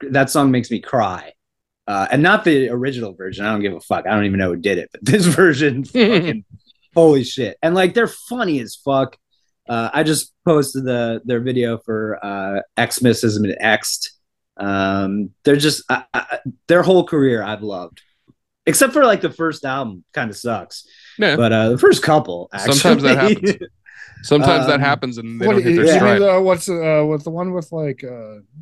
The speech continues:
Speaker 1: They started to get into
Speaker 3: Well,
Speaker 1: their
Speaker 3: like,
Speaker 1: thing with
Speaker 3: s-, s-,
Speaker 1: S and M Airlines.
Speaker 3: Yeah,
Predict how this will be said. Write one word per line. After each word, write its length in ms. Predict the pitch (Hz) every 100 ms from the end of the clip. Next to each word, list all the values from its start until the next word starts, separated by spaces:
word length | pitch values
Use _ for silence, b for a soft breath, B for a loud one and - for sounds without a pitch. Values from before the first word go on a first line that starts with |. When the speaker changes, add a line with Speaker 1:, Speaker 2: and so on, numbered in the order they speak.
| 165 _ _ _ _ _ _ _ _ _ _ _
Speaker 1:
They 140 | 165 202
started 400 | - 302 302 254
to 60 |
get 160 | 214 220
into 80 | 208
Speaker 3:
Well, 40 | 202
Speaker 1:
their 120 | 190
Speaker 3:
like, 80 | -
Speaker 1:
thing 160 | 185 170
with 120 | 160
Speaker 3:
s-, 60 | 170
s-, 100 | 165
Speaker 1:
S 60 | 180
and 100 | 165
M 140 | 147
Airlines. 800 | 139 143 131 117 107 110 - - 180 151
Speaker 3:
Yeah, 340 | 170 131